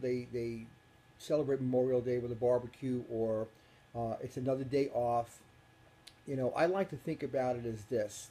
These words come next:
The individuals that died, uh, to preserve our way of life here, uh, died for a reason.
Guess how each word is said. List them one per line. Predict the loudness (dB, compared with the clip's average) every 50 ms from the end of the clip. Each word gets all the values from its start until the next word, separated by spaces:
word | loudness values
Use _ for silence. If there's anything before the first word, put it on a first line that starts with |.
| -6
The | -6 -4 -2 -2 -2 -4 -4 -8 -14 -18 -20 -20 -20 -20 -20 -20 -20 -20 -20 -20 -16 -6 -2
individuals | 2 2 2 4 4 4 2 2 2 0 0 0 0 2
that | 0 0 0 2
died, | 2 2 2 2 2 0 -2 -4 -6 -12 -18 -20 -20 -18 -14 -10
uh, | -8 -6 -6 -6 -6 -6 -6 -8 -8 -10 -16 -20 -20 -20 -20 -20 -20 -20 -20 -20 -20 -20 -20 -20 -20 -20 -20 -20 -20 -20 -20 -18 -14
to | -8 -6 -6 -4
preserve | -2 0 2 6 6 6 6 6 2
our | 2 4 4
way | 4 4 4 4 4
of | 4 2
life | 2 0 0 -4
here, | -8 -8 -6 -4 -2 -4 -4 -6 -10 -20 -20 -20 -20 -20 -20 -20 -20 -20 -20 -20 -10 -6
uh, | -4 -4 -4 -4 -6 -10 -14 -18 -10 -2 2
died | 2 2 2 2
for | 0 2 2 2
a | 4
reason. | 4 0 -2 -2 -6 -6 -8